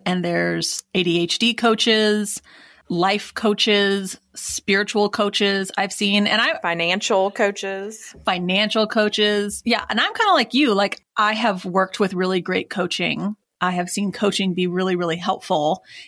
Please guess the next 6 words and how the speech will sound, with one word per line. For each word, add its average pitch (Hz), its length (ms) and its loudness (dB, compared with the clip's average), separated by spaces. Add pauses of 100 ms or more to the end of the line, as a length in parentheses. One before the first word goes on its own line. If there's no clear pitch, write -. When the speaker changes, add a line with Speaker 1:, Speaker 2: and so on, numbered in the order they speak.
(220)
Speaker 1:
And 208 760 2 (300)
I 196 60 0
think 226 240 -2
that 240 100 2
I 208 200 4
have 185 680 0